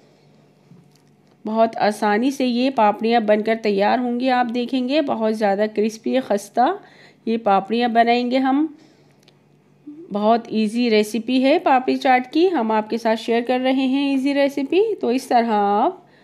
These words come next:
गोल राउंड में घुमाकर बिल्कुल अच्छे से बड़ा इसको बेल लीजिए, इसको बड़ा कर लीजिए इसको। ये आप देख सकते हैं,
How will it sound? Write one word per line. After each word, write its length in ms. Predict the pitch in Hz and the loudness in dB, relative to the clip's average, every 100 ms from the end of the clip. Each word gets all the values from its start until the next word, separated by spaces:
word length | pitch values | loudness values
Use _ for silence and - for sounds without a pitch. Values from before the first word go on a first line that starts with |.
| _ _ - | _ _ -2
गोल 260 | 214 233 | 2 2
राउंड 280 | 240 214 202 | 2 2 2
में 100 | 220 | 0
घुमाकर 520 | 214 202 190 185 262 339 | -2 -2 -4 -2 0 0
बिल्कुल 460 | 240 220 247 349 480 - _ _ _ - | 0 -2 0 0 -2 -10 _ _ _ -6
अच्छे 300 | 208 214 254 | -4 -2 -4
से 140 | 240 262 | -2 -2
बड़ा 320 | 208 208 208 240 | 2 2 4 2
इसको 400 | 247 - 277 294 294 - - | 0 -2 0 0 -4 -18 -8
बेल 260 | 202 226 247 | -2 0 2
लीजिए, 340 | 269 247 269 | 0 0 -2
इसको 580 | 294 - 339 427 453 - 240 | -4 -2 0 0 -2 -8 0
बड़ा 240 | 214 233 | 2 2
कर 180 | 247 254 | 2 0
लीजिए 280 | 262 269 277 | 0 -2 -2
इसको। 380 | 285 - 330 339 - _ _ _ _ _ _ _ _ _ _ _ _ _ _ _ _ _ _ _ _ _ _ _ _ _ _ _ _ _ _ _ _ _ _ _ _ - - _ - | -4 -4 -4 -4 -8 _ _ _ _ _ _ _ _ _ _ _ _ _ _ _ _ _ _ _ _ _ _ _ _ _ _ _ _ _ _ _ _ _ _ _ _ -20 -20 _ -6
ये 140 | 220 233 | 0 4
आप 160 | 233 | 4
देख 260 | 214 240 262 | 2 -2 -2
सकते 280 | 285 277 277 | -4 -4 -2
हैं, 300 | 285 320 | 0 2